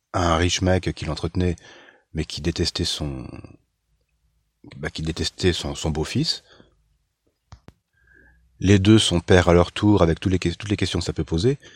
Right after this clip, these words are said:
et les gamins autour d'eux ont, pour les rôles principaux en tout cas, euh,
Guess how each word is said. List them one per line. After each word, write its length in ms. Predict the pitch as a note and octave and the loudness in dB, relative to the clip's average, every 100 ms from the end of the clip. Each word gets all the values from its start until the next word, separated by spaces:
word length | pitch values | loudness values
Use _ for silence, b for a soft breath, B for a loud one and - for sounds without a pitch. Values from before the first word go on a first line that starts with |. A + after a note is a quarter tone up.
| B B | B B
et 80 | E2 | -4
les 140 | E2+ E2 | 0 2
gamins 240 | F2+ F2 | 4 4
autour 280 | D#2 - E2 | 0 -4 0
d'eux 280 | F#2 A#2 - F#2 | 2 2 2 -4
ont, 200 | F#2 G#2 - _ _ - | -4 -4 -10 _ _ -2
pour 160 | F2+ | 2
les 80 | F2 | 4
rôles 140 | F2 E2+ | 4 2
principaux 420 | F2 - D#2+ G2+ | -2 -6 -4 -4
en 60 | |
tout 100 | F2+ | -2
cas, 240 | E2+ G#2 A#2 b b b b b b - | 0 0 -2 b b b b b b -10
euh, 500 | E2+ D#2 C#2+ C2+ | -8 -8 -10 -12